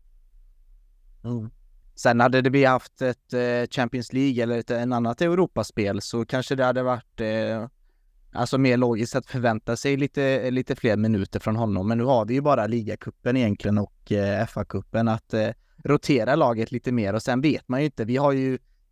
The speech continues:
extremt jävla otur med skador, alltså. Det, det är ju någonting, det ligger någon förbannelse över oss där som, eh, Lukakus, eh, mamma ännu inte har tagit bort. <laughs> Men, eh,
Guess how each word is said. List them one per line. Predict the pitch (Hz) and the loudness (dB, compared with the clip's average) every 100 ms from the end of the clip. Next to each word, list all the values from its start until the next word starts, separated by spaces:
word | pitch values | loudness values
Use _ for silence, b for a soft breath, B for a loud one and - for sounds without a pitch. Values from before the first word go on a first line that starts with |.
| _ | _
extremt | - - - - _ 202 202 233 214 185 139 113 104 _ | -10 -10 -12 -16 _ 0 4 4 6 4 4 2 -2 _
jävla | 135 143 120 104 113 117 | 4 4 4 2 2 2
otur | 127 127 110 - 143 147 | 2 0 -6 -4 0 0
med | 127 120 113 | 0 0 -2
skador, | - 160 131 104 117 165 123 | -2 0 2 0 0 2 2
alltså. | 101 - 110 | -2 -4 -6
Det, | 120 135 139 143 135 | -2 0 2 2 2
det | 131 | 0
är | 143 | 0
ju | 151 | 2
någonting, | 139 127 131 | 0 -2 -2
det | 127 | 0
ligger | 139 139 127 | 2 2 4
någon | 127 | 2
förbannelse | - 123 123 110 113 - | 0 2 2 2 -2 -2
över | 117 117 | 0 0
oss | 110 - - | -2 -4 -2
där | 104 98 98 - _ _ _ | 0 0 -4 -10 _ _ _
som, | - 117 113 110 110 | -2 0 2 0 0
eh, | 107 107 104 110 _ _ _ _ | 0 -2 -4 -10 _ _ _ _
Lukakus, | 120 120 131 113 - 110 110 - - | -4 0 2 2 0 -4 -4 -8 -6
eh, | 110 110 110 110 92 | -2 0 0 0 0
mamma | 117 110 110 | 0 0 0
ännu | 113 110 110 113 | 0 0 0 -2
inte | 113 107 | -2 -2
har | 107 | 0
tagit | 113 104 113 | 0 0 -2
bort. | 156 - _ | -6 -6 _
<laughs> | - | -12
Men, | - 123 120 120 120 | 0 2 2 0 0
eh, | 123 123 | 0 0